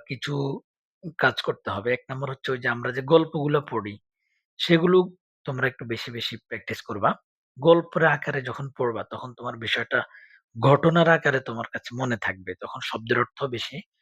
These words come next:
মনে থাকবে। দ্বিতীয়ত আরেকটা বিষয় হচ্ছে এই শব্দের অর্থ বেশি মনে রাখার পদ্ধতি, সেটা হচ্ছে যে ধরো এখান থেকে দশটা শব্দের অর্থ তুমি একটা ছোট খাতায়,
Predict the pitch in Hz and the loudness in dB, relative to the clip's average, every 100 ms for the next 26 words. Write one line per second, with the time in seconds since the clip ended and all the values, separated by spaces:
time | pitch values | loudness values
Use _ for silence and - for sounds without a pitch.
0 | _ _ 156 160 139 110 101 90 - - | _ _ 2 2 2 -4 -6 -14 -16 -16
1 | - - - _ 151 180 208 208 190 185 | -14 -14 -16 _ 0 6 8 10 8 6
2 | 202 185 202 185 180 156 160 - 117 127 | 2 2 2 2 0 -4 -4 -6 -4 0
3 | 135 - 131 123 - 147 143 139 - 131 | -2 -2 -8 -6 -6 -4 -4 -4 -4 -6
4 | - _ _ _ _ _ - 117 120 117 | -8 _ _ _ _ _ -8 -4 -4 -2
5 | 147 - 117 120 120 - 123 135 127 139 | 0 0 0 -4 -4 -8 -4 -2 0 6
6 | 170 160 _ _ _ _ _ - - 175 | 6 4 _ _ _ _ _ -2 4 4
7 | 180 175 151 139 - 156 143 123 120 110 | 4 4 4 2 0 -4 -4 -4 -2 -4
8 | - 127 131 135 131 120 - 113 - - | -8 -10 -8 -6 -6 -6 -6 -6 -8 -6
9 | 107 117 113 | -6 -6 -8